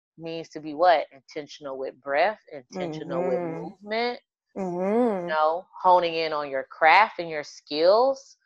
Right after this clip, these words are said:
Speaker 1: I'll say
Speaker 2: Yes.
Speaker 1: what, what came to me is, um, you know, Aries, god of war.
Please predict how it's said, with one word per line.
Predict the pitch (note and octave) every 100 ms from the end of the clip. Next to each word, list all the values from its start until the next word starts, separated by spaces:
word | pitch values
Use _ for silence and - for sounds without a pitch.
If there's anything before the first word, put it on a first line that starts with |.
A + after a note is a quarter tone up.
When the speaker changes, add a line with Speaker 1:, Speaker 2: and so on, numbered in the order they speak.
| _ _ -
Speaker 1:
I'll | F3+ F#3 F3+
say | G3+
Speaker 2:
Yes. | G3+
Speaker 1:
what, | F3+ E3 _
what | - F#3+ F#3+
came | A3 G3+ G3
to | - E3
me | D#3+ F#3+ B3 A#3
is, | F3+ F3 E3+ D#3+ D#3+ -
um, | D#3 D#3 D3+ D3 D3 - _
you | F3 F#3
know, | E3 D#3
Aries, | E3+ F#3 F3+ D#3 D#3 F3 _ _ _ _ _ _
god | D#3 E3 E3+
of | D#3+ D3
war. | D3+ F3+ A3+ D3+ D3+